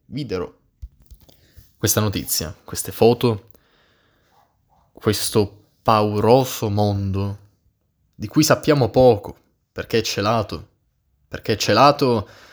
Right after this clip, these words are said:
dalla poca urbanizzazione stessa, perché se anche lì ci fossero televisioni, grandi antenne,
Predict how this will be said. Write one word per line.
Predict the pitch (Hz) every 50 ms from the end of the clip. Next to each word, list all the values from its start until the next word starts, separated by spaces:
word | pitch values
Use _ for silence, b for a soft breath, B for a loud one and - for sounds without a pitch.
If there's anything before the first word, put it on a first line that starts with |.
| b b b
dalla | - 107 107 113 110 110
poca | - - 160 175 175 151 127 - - - 78 - _
urbanizzazione | - 104 98 95 95 101 98 95 98 - 95 - - 110 101 95
stessa, | - - - 101 101 95 - - - - - - - _ _ _
perché | - - - 127
se | 120 - 127
anche | 131 139 - - 123
lì | 127 143 151 135 113 101
ci | - -
fossero | - - 120 110 - - - 110 104 104 98 95
televisioni, | - - 98 98 104 - - 104 95 104 110 107 104 98 92 95 - _ _ _ b b b b b b b b b b b b b b
grandi | - 87 92 101 107 107 107
antenne, | 101 98 92 - 107 117 117 113 107 101 92 90 - _